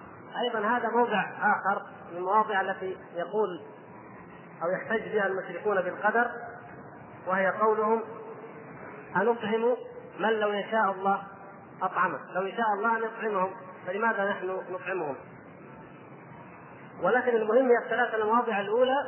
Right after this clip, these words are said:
التي احتج فيها المشركون على شركهم بماذا؟ بالقدر. فكيف كان الرد عليهم؟ القرآن، هذا القرآن العظيم الذي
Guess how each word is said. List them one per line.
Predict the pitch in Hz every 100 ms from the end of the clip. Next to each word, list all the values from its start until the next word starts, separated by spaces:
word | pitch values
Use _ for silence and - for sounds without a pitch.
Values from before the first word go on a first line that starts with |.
| - 185
التي | 196 208
احتج | - 247 240 175 190
فيها | 247 226 196
المشركون | 196 196 196 196 240 240 175 147 -
على | 156 233 220 226
شركهم | 247 - 247 262 269 - - - - - - -
بماذا؟ | 208 233 226 247 - - - - -
بالقدر. | 208 208 175 143 - - - - - 190
فكيف | 185 269 254 226
كان | 208 226 233
الرد | 220 190 240 -
عليهم؟ | 196 190 165 - - - - - - - - - - - - - - - - 202
القرآن، | - 208 233 262
هذا | 220 233
القرآن | 226 190 208 233
العظيم | 214 185 185 208 156 - - - - -
الذي | 175 185 202 190